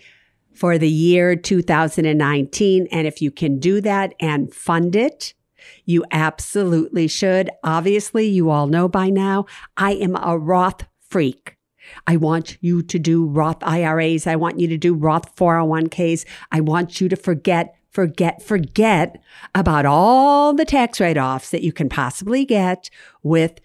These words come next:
your traditional retirement accounts. One day, years from now, you will thank me if you listen to me.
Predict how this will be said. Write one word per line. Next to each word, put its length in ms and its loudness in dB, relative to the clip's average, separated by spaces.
your 200 0
traditional 920 -2
retirement 680 0
accounts. 580 -4
One 420 4
day, 480 -2
years 320 0
from 180 -2
now, 400 -2
you 640 2
will 540 -2
thank 380 -2
me 460 0
if 320 -8
you 320 0
listen 520 0
to 180 -2
me. 440 4